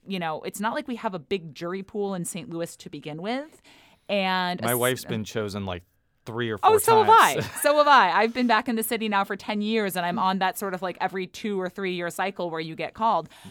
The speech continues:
Speaker 1: Um, but, and especially if they move to sequester the jury, where you would basically be, you know, going between the courthouse and a hotel for however long this takes,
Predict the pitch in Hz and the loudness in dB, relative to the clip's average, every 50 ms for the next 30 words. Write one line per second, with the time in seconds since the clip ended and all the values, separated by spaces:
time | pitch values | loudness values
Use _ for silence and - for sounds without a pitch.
0 | - - - - 214 208 190 180 170 151 139 _ _ _ _ _ _ _ _ - | -20 -12 -4 0 0 2 0 0 -4 -6 -10 _ _ _ _ _ _ _ _ 0
1 | - 208 202 196 - 208 208 202 - - - 214 277 - - 294 220 240 226 185 | 4 4 4 4 2 -2 -2 -2 -4 -2 -2 -4 -4 -4 -6 -6 -4 -4 -4 -4
2 | 220 - 214 196 196 196 190 190 185 - 196 - - 180 - - 226 240 - - | -6 -6 -4 -2 0 0 -2 -2 -4 -8 -12 -10 -12 -12 -10 -6 -6 -4 -6 -6
3 | - 294 254 196 185 147 - 160 110 82 - - - - 165 190 185 185 196 202 | -8 -8 -6 -6 -6 -8 -8 -12 -12 -12 -14 -16 -14 -8 -6 -4 -4 -2 -2 -2
4 | 196 196 180 202 190 190 - 202 190 185 185 175 156 190 190 185 180 160 170 185 | -2 0 0 -2 -4 -2 -4 -6 -6 -6 -8 -6 -6 -8 -8 -8 -10 -10 -10 -8
5 | 180 170 170 170 - 185 180 185 180 185 185 - - 202 185 175 170 165 - - | -6 -6 -6 -6 -6 -6 -4 -6 -6 -8 -10 -12 -10 -10 -8 -8 -10 -10 -8 -4
6 | 196 190 - - 196 185 180 - 196 175 170 180 170 165 - - 269 262 233 - | -4 -4 -2 -2 -4 -4 -4 -4 -10 -10 -8 -10 -10 -12 -8 -4 -4 -4 -4 -4
7 | - 185 185 180 165 151 180 185 180 180 170 170 165 165 156 151 - - 240 240 | -6 -6 -4 -4 -4 -4 -4 -4 -2 -2 -2 -2 -2 -6 -10 -12 -12 -8 -4 -4
8 | 220 196 - - | -4 -4 -6 -10